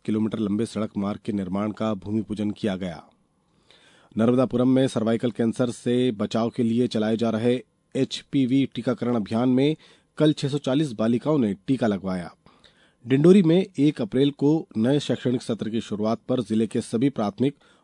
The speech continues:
और माध्यमिक विद्यालयों में प्रवेशोत्सव मनाया जाएगा। शिवपुरी में कलेक्टर ने एसडीएम और तहसीलदारों को ओलावृष्टि से हुई हानि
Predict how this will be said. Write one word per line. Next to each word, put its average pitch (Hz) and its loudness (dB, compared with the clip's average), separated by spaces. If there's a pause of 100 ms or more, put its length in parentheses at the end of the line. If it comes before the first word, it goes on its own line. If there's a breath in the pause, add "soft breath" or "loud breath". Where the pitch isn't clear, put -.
और 113 2
माध्यमिक 117 0
विद्यालयों 107 0
में 135 2
प्रवेशोत्सव 110 -2
मनाया 104 0
जाएगा। 95 -4 (800 loud breath)
शिवपुरी 185 6
में 107 2 (200)
कलेक्टर 135 2
ने 135 2 (160)
एसडीएम 139 0 (100)
और 123 0
तहसीलदारों 117 0
को 131 -4
ओलावृष्टि 113 -2
से 131 -4
हुई 117 0
हानि 113 0